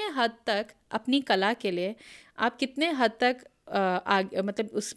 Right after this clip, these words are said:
उसमें डूबने की कोशिश कर सकते हैं। लेकिन at the same time मुझे थोड़ा सा उसका, अ, और ये मुझे, अब ये मुझे ये नहीं पता कि आयुष्मान का इसमें, अ, हाथ है या श्रीराम का,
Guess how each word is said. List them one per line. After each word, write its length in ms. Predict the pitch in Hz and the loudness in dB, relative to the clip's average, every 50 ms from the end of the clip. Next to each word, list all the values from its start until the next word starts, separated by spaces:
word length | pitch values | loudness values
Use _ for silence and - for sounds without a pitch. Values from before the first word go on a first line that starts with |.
| - - | -10 -10
उसमें 360 | 214 - - 240 233 233 202 | -8 -6 -4 -2 -2 0 0
डूबने 440 | 185 214 220 208 190 196 214 226 233 | 0 2 2 2 2 2 2 0 0
की 120 | 226 247 | 0 -2
कोशिश 380 | 226 - 196 180 - 202 196 - | -4 -2 -2 -4 -2 -4 -6 -6
कर 180 | - 190 175 | -4 -6 -6
सकते 320 | 160 - - 170 - - 170 | -4 -6 -8 -10 -8 -10 -10
हैं। 240 | 165 165 156 170 - - - - - - - - - | -10 -10 -10 -12 -14 -16 -18 -18 -18 -18 -18 -14 -6
लेकिन 340 | - 240 262 269 339 349 349 | -2 0 2 2 4 2 4
at 40 | 302 | 4
the 120 | 320 349 339 | 4 4 4
same 220 | - 302 269 269 285 | 4 4 4 4 6
time 140 | 339 339 | 4 4
मुझे 220 | 339 320 302 330 330 | 4 4 2 2 0
थोड़ा 320 | 330 - 277 240 226 233 | 2 4 4 6 6 6
सा 140 | 240 - 294 | 4 2 0
उसका, 420 | 294 285 - - 294 285 277 277 | 0 0 0 0 2 2 4 4
अ, 360 | 269 - - 208 208 202 196 190 190 202 - - _ _ _ _ - - - - - - | 2 0 0 0 0 2 0 0 -2 -6 -18 -20 _ _ _ _ -20 -20 -18 -16 -16 -4
और 160 | - 202 269 269 | 0 2 2 2
ये 180 | 247 294 320 | 2 2 0
मुझे, 340 | 330 339 320 294 320 330 330 | 0 0 2 2 4 4 4
अब 380 | 277 - - _ - 220 240 226 | 2 0 -2 _ -2 -2 0 0
ये 160 | 233 269 320 | 2 0 0
मुझे 200 | 330 339 320 339 | 0 0 0 0
ये 220 | 320 262 240 254 277 | 0 2 2 2 2
नहीं 120 | 302 311 | 2 0
पता 220 | - 277 277 269 | 0 -2 -2 -2
कि 160 | 269 269 - 285 | -4 -2 0 0
आयुष्मान 760 | 247 - 185 180 180 208 226 - - 254 262 262 269 262 269 | 0 2 2 2 2 0 0 -2 -2 -2 0 0 0 0 -2
का 360 | 262 - - 262 254 247 240 | -4 -2 -2 0 0 2 0
इसमें, 580 | 226 226 220 - - 233 233 233 226 226 226 214 | 0 -2 -4 -6 -6 -4 -4 -2 -2 -2 -2 -2
अ, 300 | - 202 202 196 190 185 185 - | -2 -2 -2 0 -2 -2 -4 -8
हाथ 280 | 180 - 208 202 202 202 - | -6 -2 0 0 0 -2 -2
है 200 | 233 233 233 226 | -2 0 2 2
या 200 | 226 208 202 190 | 2 0 0 -2
श्रीराम 480 | 190 - - 185 180 190 190 196 208 208 | -4 -4 -4 -4 -2 -2 -2 -2 -4 -6
का, 220 | - - 180 196 | -6 -6 -8 -8